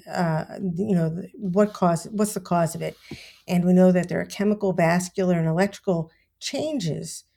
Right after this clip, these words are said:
that start off the migraine headache. And the reason to make that distinction is because that's where our treatments, uh, what our treatments are based on. Um, so,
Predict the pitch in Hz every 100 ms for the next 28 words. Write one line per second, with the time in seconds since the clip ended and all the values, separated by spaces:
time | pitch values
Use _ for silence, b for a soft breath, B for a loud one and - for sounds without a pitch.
0 | _ - 190 196 185 180 185 - _ _
1 | _ _ _ - - - 202 185 180 160
2 | 160 - - _ - 185 185 170 165 170
3 | 165 175 165 160 - B B B - 214
4 | 240 240 320 359 311 254 208 208 202 -
5 | 170 - - 370 403 - 170 165 165 180
6 | 180 180 175 180 - - 175 165 160 156
7 | - - 185 170 156 160 - b b _
8 | - 170 185 185 165 - 180 160 147 147
9 | 156 160 - - - 160 _ _ _ _
10 | - 156 147 160 - _ _ _ _ _
11 | _ - - 170 165 -